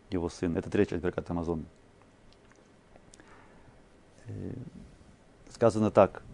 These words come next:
Масахет Брахот, Дав Мемхет, Мемтет. Сказано так,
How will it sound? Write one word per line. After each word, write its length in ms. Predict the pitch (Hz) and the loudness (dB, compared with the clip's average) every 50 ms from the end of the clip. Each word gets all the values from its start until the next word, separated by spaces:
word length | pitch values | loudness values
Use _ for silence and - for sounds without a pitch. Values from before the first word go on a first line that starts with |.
| - | -12
Масахет 360 | - 98 - 113 104 - 92 82 | -10 -6 -2 -2 -2 0 0 0
Брахот, 440 | 98 92 87 - 127 127 120 - | 2 2 4 6 6 6 6 4
Дав 240 | 107 95 95 95 90 - - - | 4 4 6 6 4 2 -4 -8
Мемхет, 480 | 95 87 87 87 85 - - 123 120 - | -4 -2 -2 -2 -2 2 4 4 4 4
Мемтет. 420 | 95 90 90 85 - 123 123 - - - - - - - - - - - - - - - - - - - - | 2 0 0 2 4 2 2 2 -2 -20 -20 -20 -20 -20 -20 -20 -20 -20 -20 -20 -20 -20 -20 -20 -20 -20 -4
Сказано 400 | - - 117 107 98 98 101 - | 4 6 6 6 6 4 2 2
так, 300 | - 95 - - - | 4 2 2 0 -6